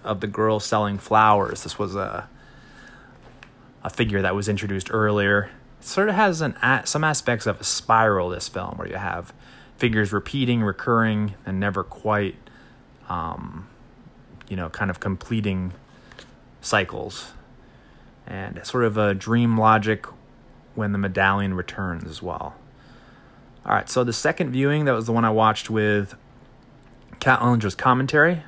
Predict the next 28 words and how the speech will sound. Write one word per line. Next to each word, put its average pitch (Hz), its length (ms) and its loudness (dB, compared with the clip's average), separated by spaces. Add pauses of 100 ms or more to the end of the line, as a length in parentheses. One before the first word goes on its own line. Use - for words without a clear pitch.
and 113 100 -4
I 101 40 0
had 101 120 0
some 95 120 -6
thoughts 104 260 2
about 95 240 -2
that. 123 260 4 (640)
Uh, 92 540 -2
she 104 260 -6
talks 98 320 0
a 101 60 -2
lot 95 120 0
about 92 240 -4
female 113 420 0
alienation 113 1000 0 (640)
and 95 100 -8
how 101 140 0
subversive, 107 580 0
again, 107 200 0
it 104 100 0
is 104 200 0 (120)
to 101 60 -6
have 95 180 -2
a 95 40 -4
woman 98 280 0
excited 104 520 0
by 110 200 6
violence 113 720 2